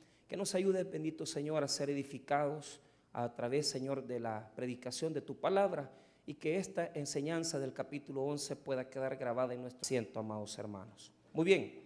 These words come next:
misericordia para todos. ¿Por qué? Ya lo voy a explicar. Muy bien, todo el capítulo once, Pablo nos ha venido enseñando que Israel no ha sido desechado.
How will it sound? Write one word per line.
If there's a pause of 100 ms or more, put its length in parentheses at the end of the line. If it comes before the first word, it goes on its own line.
(1160)
misericordia
para
todos.
¿Por
qué?
Ya
lo
voy
a
explicar.
Muy
bien, (480)
todo
el
capítulo
once,
Pablo
nos
ha
venido
enseñando (300)
que
Israel (160)
no
ha
sido
desechado.